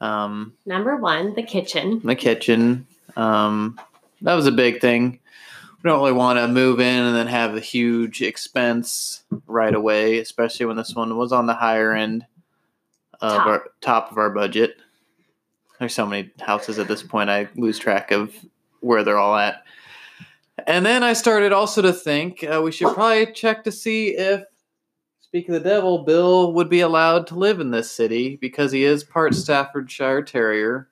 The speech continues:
Speaker 1: which most people consider pit bulls around here. Um, so we looked that up, and just about every city on the Kansas side has the exact same language that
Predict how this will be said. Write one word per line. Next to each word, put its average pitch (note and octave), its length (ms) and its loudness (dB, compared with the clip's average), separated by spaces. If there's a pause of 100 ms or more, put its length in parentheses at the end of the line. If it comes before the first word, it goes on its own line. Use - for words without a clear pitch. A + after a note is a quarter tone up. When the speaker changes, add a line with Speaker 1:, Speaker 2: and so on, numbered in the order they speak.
Speaker 1:
which - 380 -10 (180)
most A#2 180 -8
people A#2 260 -10
consider A#2+ 420 -2
pit B2+ 280 0
bulls G2+ 300 -2
around G2+ 300 -2
here. G#2+ 360 -8 (880)
Um, C3 320 2
so E3 140 2
we E3 80 8
looked G3 260 4
that G#3 240 4
up, F#3 400 2
and D3+ 480 0
just F3+ 300 -2
about F3+ 340 2
every F3 880 0
city E3 480 0
on D#3 160 2
the D3+ 60 -6
Kansas E3 500 -4
side B2 380 2
has B2+ 180 0
the B2 60 -2
exact A#2+ 340 0
same B2+ 280 -6
language A#2+ 560 -2
that A2 240 -2